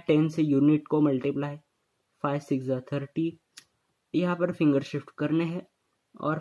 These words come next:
फिर finally five five जा ट्वेंटी फ़ाइव। टेन से tens को multiply किया, so अपना answer आ गया।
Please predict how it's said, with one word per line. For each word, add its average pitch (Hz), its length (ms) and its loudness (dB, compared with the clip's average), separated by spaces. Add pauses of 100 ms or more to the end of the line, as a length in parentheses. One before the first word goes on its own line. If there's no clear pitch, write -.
फिर 165 220 2 (100)
finally 139 500 0
five 135 300 -4
five 127 240 -4
जा 151 160 -8 (580)
ट्वेंटी 135 400 0
फ़ाइव। 117 300 -8 (1400)
टेन 143 180 2
से 147 160 -4
tens 135 280 -2
को - 140 -2
multiply 107 500 -4
किया, 113 220 -12 (720)
so - 100 -4
अपना 175 260 -2
answer 156 280 -8
आ 127 160 -4
गया। 160 300 -8